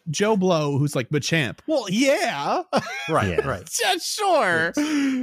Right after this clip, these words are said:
Speaker 1: But,
Speaker 2: one of
Speaker 1: you
Speaker 2: the
Speaker 1: know.
Speaker 2: premier mons of the game. No kidding.
Speaker 1: Yeah.
Speaker 3: But,
Speaker 1: Uh,
Speaker 3: uh,
Speaker 1: g-, give me a reason. Uh, Ma-, Machamp because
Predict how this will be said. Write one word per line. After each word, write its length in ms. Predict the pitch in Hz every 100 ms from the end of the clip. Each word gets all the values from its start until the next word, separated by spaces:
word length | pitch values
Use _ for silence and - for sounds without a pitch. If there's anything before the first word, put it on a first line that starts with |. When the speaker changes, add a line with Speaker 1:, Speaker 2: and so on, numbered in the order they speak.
| 254
Speaker 1:
But, 80 | -
Speaker 2:
one 120 | 175
of 40 | 233
Speaker 1:
you 100 | 202
Speaker 2:
the 60 | 156
Speaker 1:
know. 100 | 175
Speaker 2:
premier 320 | 139 131 120
mons 380 | 117 113 117 110
of 60 |
the 80 | 104
game. 300 | 101 120 98
No 140 | 104 101
kidding. 380 | - 101 92 - _ -
Speaker 1:
Yeah. 480 | 349 349 160 120 165
Speaker 3:
But, 80 |
Speaker 1:
Uh, 40 | 160
Speaker 3:
uh, 240 | 147 -
Speaker 1:
g-, 120 | 277 285
give 180 | 302
me 100 | 285
a 60 | 233
reason. 460 | 196 269 214 131 -
Uh, 100 | 156
Ma-, 140 | 151 175
Machamp 480 | 165 - 196 208
because 640 | - 180 180 170 170 -